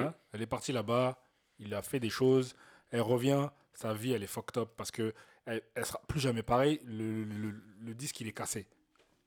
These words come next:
Speaker 1: Après
Speaker 2: Toi, toi, toi, tes parents, tu sais ça.
Speaker 1: Mm.
Speaker 2: Et tu choisis de garder le silence parce que t'as été rémunéré. Tu vas dire à l'enfant, « Ah, c'est rien, faut rien dire. Faut laisser. »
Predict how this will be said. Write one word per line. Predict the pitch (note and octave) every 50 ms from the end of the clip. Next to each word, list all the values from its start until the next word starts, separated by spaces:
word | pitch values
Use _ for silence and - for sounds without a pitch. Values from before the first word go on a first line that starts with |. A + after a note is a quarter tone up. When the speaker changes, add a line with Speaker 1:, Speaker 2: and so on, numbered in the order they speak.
| _ _ _ _ _ _ _ _ _ _ _ _ - - - - - - _ -
Speaker 1:
Après | A2 A2+ E3+ F#3+ G#3
Speaker 2:
Toi, | G#3+ - - -
toi, | - F3+ G3 F#3
toi, | - - G#3 G3
tes | - D3+
parents, | - - C#3 C3+ C3+ F3+
tu | F3+ - -
sais | - - - D#3+ C#3
ça. | - - G2 F2 - _ _ _ _ -
Speaker 1:
Mm. | A#2+ A#2+ B2
Speaker 2:
Et | A#2
tu | - -
choisis | - - D#3+ D#3 D#3 E3 E3 -
de | -
garder | - C3 G#2+ A2 A2 A#2
le | G#2
silence | - - - A#2+ C#3+ D#3+ - -
parce | - A2+ - -
que | - B2
t'as | - A#2
été | G#2+ - A#2+ A2
rémunéré. | G#2+ A2+ A2+ G#2+ A#2 A2+ A#2 A#2 A#2 C3 C#3
Tu | - -
vas | A2+ G2+
dire | G2+ A#2 G#2+
à |
l'enfant, « | G#2 G#2 G2 - - A#2 A2+ - - - - - _ _ -
Ah, | - G#2+ F#2+ G2 G#2 G#2+ G#2+ G2+ G2+ G2+ F#2+
c'est | - - - -
rien, | G2+ G2+ G#2 A2+ A2+ G#2
faut | - - - A2
rien | - A2 A2+ A2
dire. | G#2+ - G2+ G2 F#2+ F2 - _ _ _ _ _ _ _
Faut | _ - B2
laisser. » | A#2 G2+ F2+ - - - B2 A2 D#2+ _